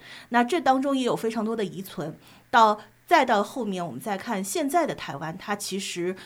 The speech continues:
从历史人文以及说它现在四小龙腾飞之后，它现在的一个社会也非常非常的有趣。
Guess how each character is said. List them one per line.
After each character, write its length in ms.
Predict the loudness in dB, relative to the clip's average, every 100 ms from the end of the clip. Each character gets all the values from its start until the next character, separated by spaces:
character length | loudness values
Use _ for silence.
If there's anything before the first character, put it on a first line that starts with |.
| -20
从 380 | -6 -2 -2 -2
历 120 | -4
史 260 | -4 -4 -6
人 280 | -6 -4 -2
文 260 | 0 -2
以 80 | -4
及 160 | -6 -8
说 220 | -4 -4
它 180 | -2 -2
现 300 | -2 -2 -2
在 220 | 0 -2
四 180 | -2 -4
小 160 | -4
龙 220 | -4 -6 -8 -12
腾 220 | -8 -6 -2
飞 240 | 0 -2
之 160 | -2 -2
后， 260 | 0 0
它 180 | 0 -4
现 220 | -2 -4
在 140 | -2 -4
的 80 |
一 80 | -6
个 140 | -6 -6
社 200 | -4 -6
会 280 | -4 -8 -8 -16 -16 2
也 160 | 4
非 180 | 4 2
常 220 | 4 2
非 140 | 2 2
常 120 | 2
的 60 | 2
有 160 | 0
趣。 320 | -2 -2 -2